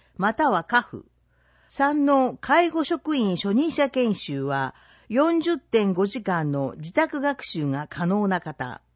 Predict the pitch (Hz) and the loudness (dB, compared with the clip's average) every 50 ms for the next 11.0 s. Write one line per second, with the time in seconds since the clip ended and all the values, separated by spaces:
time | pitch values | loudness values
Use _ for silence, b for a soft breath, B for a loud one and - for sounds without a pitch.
0 | _ _ _ _ _ _ _ _ _ _ - - 202 254 302 311 - - 302 285 | _ _ _ _ _ _ _ _ _ _ -4 2 2 4 4 2 0 0 2 4
1 | 262 262 233 226 220 175 151 - - 123 120 113 - - _ _ _ _ _ _ | 4 4 4 4 2 2 0 0 -4 -6 -6 -6 -8 -12 _ _ _ _ _ _
2 | _ - 185 233 302 330 359 330 285 - 214 202 190 180 180 185 175 185 190 185 | _ -8 -2 -2 0 2 2 2 2 0 -2 0 0 2 0 0 0 0 0 0
3 | 165 170 180 - 294 294 302 302 254 196 160 143 - - 135 131 123 127 127 - | 0 -2 -2 0 -2 0 2 4 2 2 2 -4 -4 -4 -4 -2 -2 -4 -6 -8
4 | _ _ _ - - 269 302 349 302 240 - 190 185 214 269 285 233 208 190 170 | _ _ _ -4 -2 0 2 2 0 0 0 -2 2 2 2 2 2 0 -2 -2
5 | 151 139 160 - - 190 202 190 190 180 - 185 175 170 175 - 269 269 262 233 | -2 -4 -10 -10 -4 -2 -2 -2 -2 -2 -2 -2 -2 -2 -2 -2 -2 0 2 2
6 | 185 143 135 135 131 131 131 123 131 b b b b b b 190 233 269 302 - | 2 2 -2 -4 -4 -2 -4 -4 -6 b b b b b b 4 6 6 4 4
7 | - - 277 262 247 247 226 - 240 202 156 135 - - 147 - - - 156 147 | -2 2 2 4 4 4 2 2 0 0 0 -2 -4 -8 -14 -14 -10 -8 -8 -8
8 | - - - 127 131 - _ _ _ _ _ _ _ _ _ - 220 254 302 349 | -8 -10 -12 -12 -12 -12 _ _ _ _ _ _ _ _ _ 0 2 4 4 4
9 | 320 - - 330 302 277 277 - 269 240 185 156 147 151 - - - 175 165 208 | 2 0 0 2 2 2 2 4 2 2 4 4 2 0 -2 -4 -4 -2 2 4
10 | 240 247 247 233 214 202 190 180 170 160 143 - 147 131 123 120 120 - - | 4 4 6 4 4 4 4 2 2 0 -2 -6 -8 -8 -6 -8 -10 -10 -14